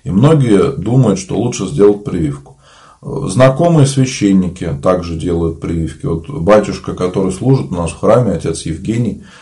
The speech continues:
он уже пожилой человек, он тоже долго очень находится дома на изоляции, но он тоже сделал себе прививку. Мы с ним общаемся. Вот, он надеется, что скоро уже сможет вернуться.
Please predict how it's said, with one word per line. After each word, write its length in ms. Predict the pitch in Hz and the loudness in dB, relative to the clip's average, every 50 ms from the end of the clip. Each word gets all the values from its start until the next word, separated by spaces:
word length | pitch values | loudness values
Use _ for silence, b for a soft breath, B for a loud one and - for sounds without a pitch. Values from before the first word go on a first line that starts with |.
| B B - | B B -10
он 160 | - - 87 | -8 -6 -6
уже 160 | 85 85 85 | -4 -6 -6
пожилой 480 | - - 85 82 85 85 101 123 131 131 | -6 -6 -6 -4 -2 0 2 2 2 2
человек, 520 | - - 107 104 104 98 95 90 - - | 0 0 2 4 4 4 4 4 2 0
он 160 | 101 95 92 | -2 -2 0
тоже 380 | 95 117 113 101 95 92 87 82 | 2 2 2 4 4 2 0 0
долго 480 | - 85 85 107 120 120 117 95 90 90 | -2 -2 0 2 4 4 4 4 2 0
очень 320 | 90 87 85 - - 85 | -4 -4 -6 -6 -6 -4
находится 580 | 87 87 87 - 101 98 92 85 80 - - 82 | -4 -4 -2 -2 -2 -2 -2 -2 -4 -6 -6 -4
дома 380 | 82 92 113 127 127 110 98 | -2 2 2 4 4 4 2
на 140 | 92 90 87 | 2 0 -2
изоляции, 840 | 82 82 87 85 85 92 110 117 120 120 - - 98 85 76 - - b b b b b b b b b b b - - | -2 -2 -2 0 2 4 4 4 4 2 0 -4 -6 -6 -6 -6 -10 b b b b b b b b b b b -18 -12
но 400 | - 92 85 90 95 101 104 101 | -8 -6 -2 2 2 4 4 4
он 280 | 95 110 139 143 139 | 4 4 4 4 4
тоже 260 | 135 120 120 113 104 | 2 0 -2 -2 -4
сделал 320 | 92 90 90 104 110 113 - | -4 -2 0 0 2 0 -2
себе 240 | - - 87 101 101 | -4 -2 -2 -2 -2
прививку. 500 | - - 80 80 78 78 76 - - 85 | -2 -2 -2 -2 -2 -2 -4 -6 -8 -8
Мы 140 | 87 87 | -8 -8
с 100 | 87 - | -8 -8
ним 140 | 90 87 90 | -8 -6 -4
общаемся. 840 | 87 80 - - - 107 117 127 127 120 113 - - 101 95 B B B B B B B B B B _ | -4 -4 -6 -4 0 2 2 4 2 2 -2 -4 -6 -8 -8 B B B B B B B B B B _
Вот, 540 | - - - - 69 - 85 87 82 80 - | -14 -12 -10 -8 -6 -4 -4 -2 -4 -2 -2
он 180 | - 110 120 - | -2 -2 0 2
надеется, 540 | 101 101 95 95 110 113 110 104 - 90 | 2 2 2 2 0 0 -2 -2 -4 -6
что 180 | 80 - - - | -8 -10 -10 -12
скоро 280 | - - 104 107 113 107 | -8 -2 0 0 2 2
уже 180 | 90 82 82 | 0 -2 -4
сможет 360 | 80 - 87 92 98 95 - | -6 -6 -4 -4 -4 -4 -4
вернуться. 640 | - 92 98 92 80 73 73 71 - - - - | -2 -2 0 0 0 -2 -6 -6 -10 -12 -16 -18